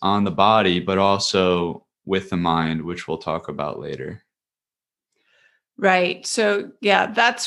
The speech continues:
Speaker 2: one of the reasons why we need a detox. And the other things that we need to detox from,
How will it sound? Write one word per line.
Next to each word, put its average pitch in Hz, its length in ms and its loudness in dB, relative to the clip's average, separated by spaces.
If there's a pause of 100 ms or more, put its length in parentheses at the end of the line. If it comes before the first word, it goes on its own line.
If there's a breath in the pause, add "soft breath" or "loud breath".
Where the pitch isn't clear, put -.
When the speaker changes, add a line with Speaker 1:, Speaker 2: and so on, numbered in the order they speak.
(100)
Speaker 2:
one 214 540 -2
of 202 220 -2
the 190 300 4
reasons 190 400 2
why 175 160 4
we 180 140 0
need 175 120 0
a 170 80 -4
detox. 190 540 0
And 175 100 0
the 180 80 0
other 175 160 2
things 175 420 -2 (440 loud breath)
that 190 180 2
we 190 80 0
need 185 140 2
to 185 300 0
detox 196 440 0
from, 165 500 0